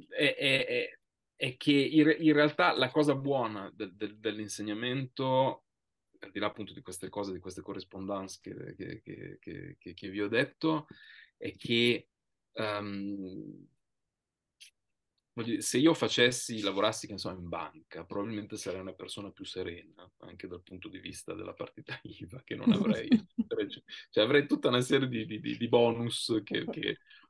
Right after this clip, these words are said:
Speaker 1: eh, che non ho. Però per almeno otto ore al giorno non penserei alla letteratura. E invece, insegnando anche in queste scuole di scrittura creativa, eh, tu sei costretto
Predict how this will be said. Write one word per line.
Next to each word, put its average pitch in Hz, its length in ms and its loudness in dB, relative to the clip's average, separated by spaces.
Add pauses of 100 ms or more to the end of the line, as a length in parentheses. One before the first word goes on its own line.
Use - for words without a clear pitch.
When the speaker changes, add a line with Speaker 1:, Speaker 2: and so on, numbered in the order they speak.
(520)
Speaker 1:
eh, 110 260 -2
che 117 120 -6
non 107 180 -2
ho. 87 300 -2
Però 165 400 8
per 120 160 6
almeno 147 400 4
otto 123 340 0
ore 110 140 2
al 113 100 -2
giorno 104 800 -4
non 110 220 -8
penserei 98 460 -4
alla 90 160 -2
letteratura. - 760 -12 (1160)
E 151 40 4
invece, 104 580 2 (1040)
insegnando 107 840 -2
anche 98 240 -8
in 104 60 -8
queste 92 240 -12
scuole - 300 -6
di - 80 -6
scrittura - 420 -10
creativa, - 760 -14 (720)
eh, - 200 -20
tu - 120 -8
sei 95 500 2 (200)
costretto 107 1080 -2